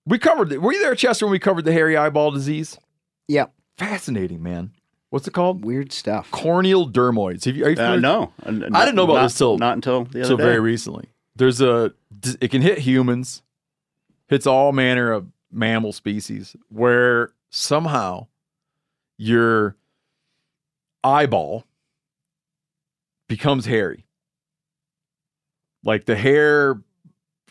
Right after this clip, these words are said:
Speaker 1: uh, making stuff.
Speaker 2: Basically, your eyeball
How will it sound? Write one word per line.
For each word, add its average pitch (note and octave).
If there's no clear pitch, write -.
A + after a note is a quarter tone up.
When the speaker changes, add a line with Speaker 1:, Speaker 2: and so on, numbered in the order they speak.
Speaker 1:
uh, -
making B2+
stuff. G#2+
Speaker 2:
Basically, C#3
your A#2+
eyeball A#2